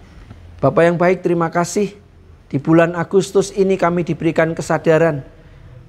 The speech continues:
akan bangsa kami yang penuh dengan keragaman.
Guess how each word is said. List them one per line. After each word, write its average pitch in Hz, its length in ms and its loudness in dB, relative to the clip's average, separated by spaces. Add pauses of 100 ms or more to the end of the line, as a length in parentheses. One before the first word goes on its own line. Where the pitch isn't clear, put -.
(140)
akan 170 400 -2
bangsa 196 400 0
kami 202 400 0 (400)
yang 185 160 4
penuh 202 320 -2
dengan 165 400 -2
keragaman. 147 640 -2